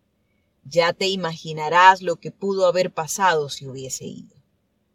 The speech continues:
De aceptar la invitación y de haber sido descubierto en una reunión con la guerrilla, su carrera militar y política se habría truncado para siempre. De haber sobrevivido,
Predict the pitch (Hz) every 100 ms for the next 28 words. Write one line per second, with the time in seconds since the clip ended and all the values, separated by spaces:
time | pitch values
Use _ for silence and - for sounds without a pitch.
0 | _ _ _ _ _ _ _ _ _ 147
1 | 147 147 - 170 175 190 185 156 - 147
2 | - 170 180 190 170 151 147 156 160 -
3 | 185 180 170 151 - 143 156 180 190 170
4 | 151 139 147 160 156 151 143 156 156 160
5 | 156 143 139 156 165 143 - - _ _
6 | _ _ - 147 151 160 180 190 160 151
7 | 175 175 - 156 165 - 190 160 - 147
8 | 143 165 170 156 143 143 147 151 139 127
9 | 127 - - - _ _ _ _ _ _
10 | _ _ _ _ _ _ _ _ 151 147
11 | 160 175 196 185 165 147 143 156 180 151
12 | 117